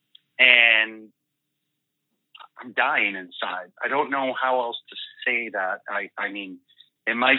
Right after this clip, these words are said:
sound dramatic. It used to feel dramatic to say, but it's the truth. It's not literally or physically, spiritually and emotionally. I'm drinking a lot. Uh, I had a, a, a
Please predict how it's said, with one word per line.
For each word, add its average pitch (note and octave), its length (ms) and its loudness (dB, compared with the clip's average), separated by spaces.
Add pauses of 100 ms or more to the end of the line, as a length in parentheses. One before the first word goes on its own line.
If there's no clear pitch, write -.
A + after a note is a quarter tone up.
(120)
sound C3+ 180 2
dramatic. B2+ 580 0 (640)
It A2 80 -10
used A#2 240 -4
to - 140 -8
feel B2+ 140 0
dramatic A#2 400 2
to A#2 80 -12 (100)
say, A#2 80 0
but A2 140 -4
it's A2 260 -6
the A2 80 -8 (180)
truth. B2+ 220 2
It's - 400 -20
not G#3+ 180 2 (220)
literally A#2+ 680 -4
or G2+ 80 -4 (120)
physically, F#2 460 -8 (680)
spiritually D3+ 560 2
and G2+ 80 -4
emotionally. A2+ 540 0 (1080)
I'm A2 160 -14
drinking E3 300 4
a C3+ 100 2
lot. G2+ 380 2 (1080)
Uh, A2+ 60 -4
I G#2+ 500 -4
had G#2+ 120 -2
a, G2+ 160 -6 (100)
a, A2 260 -8
a - 500 -20